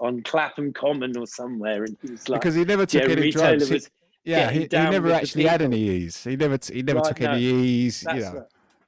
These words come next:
Speaker 1: I read, just
Speaker 2: Yeah.
Speaker 1: read that in Cheryl Garrett's book that, well, good for him, you know.
Speaker 2: Yeah,
Speaker 1: There was
Speaker 2: that's
Speaker 1: a,
Speaker 2: what I said.
Speaker 1: there was a
Speaker 2: Go on, son.
Speaker 1: rare few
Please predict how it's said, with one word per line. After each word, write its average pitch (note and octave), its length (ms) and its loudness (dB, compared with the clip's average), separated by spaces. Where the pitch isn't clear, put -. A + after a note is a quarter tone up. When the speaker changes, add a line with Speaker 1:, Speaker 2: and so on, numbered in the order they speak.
Speaker 1:
I D3 140 -2
read, D#3+ 300 0
just D#3+ 200 -4
Speaker 2:
Yeah. A2+ 120 -6
Speaker 1:
read D#3+ 200 -2
that C#3+ 220 -6
in B2 100 -12
Cheryl C3+ 440 -6
Garrett's D3 520 -6
book G2+ 480 -14
that, G#2+ 220 -12
well, F3+ 160 -4
good F3+ 200 -6
for G3 140 -8
him, E3 340 -6
you B2+ 100 -10
know. G#2+ 180 -12
Speaker 2:
Yeah, B2+ 200 -2
Speaker 1:
There A3+ 100 0
was - 0 -
Speaker 2:
that's G#3+ 140 -2
Speaker 1:
a, B3 60 -4
Speaker 2:
what - 60 -10
I - 40 -16
said. - 200 -18
Speaker 1:
there G3 120 2
was G3 260 0
a E3+ 60 -2
Speaker 2:
Go D3 60 -4
on, C3+ 60 -12
son. E3 140 0
Speaker 1:
rare C#3 380 0
few D#3 560 -4